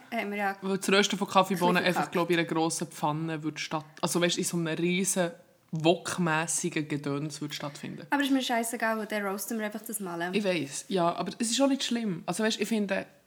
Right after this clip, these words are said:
Speaker 2: so akustisch gesehen wird, glaub, niemand checken, dass in unserem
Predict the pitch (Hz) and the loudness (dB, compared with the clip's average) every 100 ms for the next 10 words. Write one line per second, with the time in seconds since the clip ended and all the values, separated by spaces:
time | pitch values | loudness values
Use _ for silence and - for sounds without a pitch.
0 | - 202 - 185 - 220 - 220 - 202 | -10 -6 2 2 2 -4 -2 -2 0 -2
1 | 208 185 - 180 190 208 202 - 190 202 | 0 -2 -2 -2 0 0 -2 -2 -2 -4
2 | 190 165 156 - _ 196 202 214 - 208 | -4 -4 -4 -10 _ 0 4 4 6 2
3 | 190 | 0